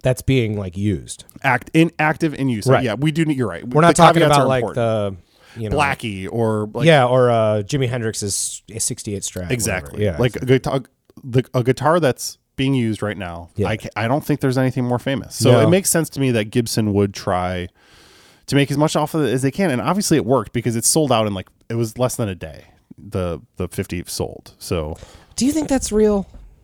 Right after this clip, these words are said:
Speaker 2: yeah, I do think it's
Speaker 1: You
Speaker 2: real.
Speaker 1: think that people jumped at it that
Speaker 2: I do
Speaker 1: quick?
Speaker 2: think so because,
Speaker 1: Yeah.
Speaker 2: I, look, I, I don't have fifty thousand on a credit card, but, like,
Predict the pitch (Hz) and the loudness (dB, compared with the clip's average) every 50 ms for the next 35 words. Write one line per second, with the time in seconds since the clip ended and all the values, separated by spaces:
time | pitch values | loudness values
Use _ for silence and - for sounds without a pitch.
0 | - - - 240 320 302 - - - _ - 147 147 226 214 - - 95 92 - | -16 -10 -6 -6 -4 -6 -6 -10 -16 _ -8 -4 -2 0 0 0 0 -2 0 2
1 | 131 135 160 165 143 147 123 120 117 131 139 127 135 127 107 123 117 117 - 127 | 4 4 4 4 4 2 0 0 -2 -4 -2 0 -2 -2 0 -2 -2 -2 -2 -2
2 | 117 120 110 113 113 107 113 110 120 120 120 - 110 101 - - 90 85 - - | -2 -4 -4 -4 -2 0 0 2 2 2 0 0 -2 -2 -2 -2 -2 -2 -4 -4
3 | - - - 135 120 107 - - - - _ _ _ _ _ _ _ _ _ _ | -2 0 2 2 2 2 -2 -6 -10 -18 _ _ _ _ _ _ _ _ _ _
4 | _ - - - 214 269 302 - - - - 165 - - _ _ _ _ _ _ | _ -4 0 2 4 4 4 2 0 -4 -6 -6 -6 -8 _ _ _ _ _ _
5 | _ _ _ _ _ _ _ _ _ _ _ _ _ _ _ _ _ _ _ _ | _ _ _ _ _ _ _ _ _ _ _ _ _ _ _ _ _ _ _ _
6 | _ _ _ _ - - _ _ _ _ _ _ _ _ - - - - - - | _ _ _ _ -20 -20 _ _ _ _ _ _ _ _ -14 -12 -12 -12 -14 -18
7 | - - _ _ _ _ _ _ _ - 165 190 220 214 190 - - 170 - 165 | -20 -20 _ _ _ _ _ _ _ 2 2 2 2 2 0 0 -2 -2 -4 -2
8 | - - 143 139 135 131 123 110 95 90 - - 110 123 131 - - 175 185 202 | 0 0 2 2 2 0 -2 -2 -4 -6 -6 -4 -4 -4 -4 -2 0 0 0 0
9 | 214 190 147 135 127 104 120 120 113 | 0 0 0 2 2 2 2 0 2